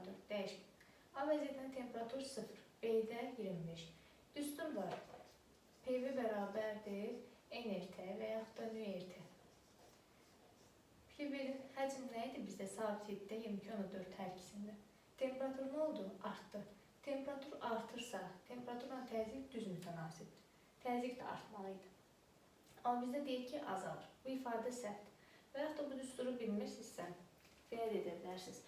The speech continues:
Bir qabdır, təsəvvürün, qabın içində qaz qarışır var.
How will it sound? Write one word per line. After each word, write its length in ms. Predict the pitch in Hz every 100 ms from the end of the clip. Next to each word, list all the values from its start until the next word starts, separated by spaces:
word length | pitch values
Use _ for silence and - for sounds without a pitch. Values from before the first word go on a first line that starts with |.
| - - - -
Bir 100 | 277 - 277
qabdır, 420 | 269 269 302 302 254
təsəvvürün, 340 | 196 196 196 220
qabın 240 | 220 240
içində 240 | 214 214 233
qaz 220 | 196 185 -
qarışır 380 | - - 135 131
var. 140 | -